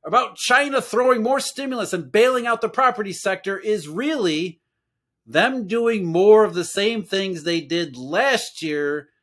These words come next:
that didn't work. And I'm, I mean, here, here's the rest. Let me, let me read to you the, the rest of the quote here.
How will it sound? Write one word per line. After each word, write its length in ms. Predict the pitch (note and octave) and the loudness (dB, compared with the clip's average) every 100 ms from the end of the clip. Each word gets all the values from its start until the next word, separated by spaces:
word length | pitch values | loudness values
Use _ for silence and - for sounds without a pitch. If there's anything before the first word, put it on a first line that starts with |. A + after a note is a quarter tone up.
| _ _ - | _ _ -8
that 160 | D3 | -2
didn't 160 | G3 G3 | -2 0
work. 180 | G3 G#3 | 0 2
And 80 | |
I'm, 160 | G#3+ F3 _ - | -2 -2 _ -2
I 100 | F#3 | 0
mean, 220 | B3+ A#3 | 0 -2
here, 240 | G#3+ F3+ A#3 | -4 -6 -4
here's 220 | F#3+ B3+ | -4 -6
the 100 | A3+ | -4
rest. 260 | G#3+ G#3 - F#3+ | -2 -2 -6 -12
Let 140 | G3+ | -10
me, 100 | G3+ F3+ | -10 -8
let 100 | F#3+ | -6
me 60 | |
read 200 | G3 G#3 | -6 -8
to 100 | - | -8
you 120 | F#3 | -8
the, 280 | E3 D3+ C3 | -6 -8 -8
the 180 | D3 C#3 | -4 -4
rest 300 | C#3 E3 D#3+ | -2 -4 -4
of 60 | D3 | -12
the 80 | C3 | -10
quote 260 | D#3+ D3+ | -8 -8
here. 300 | - G#2 F#2 | -8 -16 -16